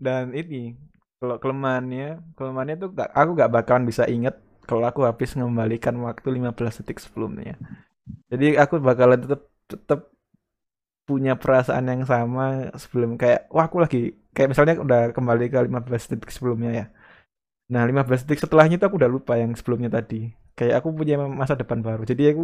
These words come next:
nggak bisa inget-inget aku nih udah mundurin waktu apa nggak sih istilahnya gitu. Kayak gitu. Jadi misalnya kegolan, terus gol, ah, mundurin waktu lima belas detik sebelumnya.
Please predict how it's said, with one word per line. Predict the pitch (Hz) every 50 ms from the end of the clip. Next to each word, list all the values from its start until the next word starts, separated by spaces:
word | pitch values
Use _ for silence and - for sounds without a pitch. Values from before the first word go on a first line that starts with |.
| 160
nggak | 135 123 127 123
bisa | - 135 127 123 120 123 -
inget-inget | 143 147 - 147 143 135 -
aku | 143 165 180 190
nih | 190 165
udah | - 127 113 110 - _ _ _ _ _ - - - - _ _ - _ _ _ _ _ _ -
mundurin | 143 135 131 135 147 135 143 147
waktu | 143 - - 165 156
apa | - 160 147
nggak | 131 120 - - -
sih | 117 113 104
istilahnya | - 120 113 113 113 110 110
gitu. | 117 113 - _ - - - - _ - 170 - _ _ _ _ - - _ - - _ - - - - -
Kayak | - 120 131 - 120 120
gitu. | - - - - - 131 127 - - _ _ _ _ _ _ _ _ _
Jadi | - 120 127
misalnya | 123 143 143 151 156 160 - - _ _ -
kegolan, | - 147 - - 147 143 143 151 143 131 113
terus | - 151 - - - - - - - - -
gol, | - 196 208 220 220 220 226 226 220 208 139 - - _ - 143
ah, | 135 - 139
mundurin | 135 135 139 143 151 165 170
waktu | 160 - 196 175 127 123
lima | 131 147 165 165
belas | 160 160 -
detik | 190 196 -
sebelumnya. | - 196 208 220 202 165 160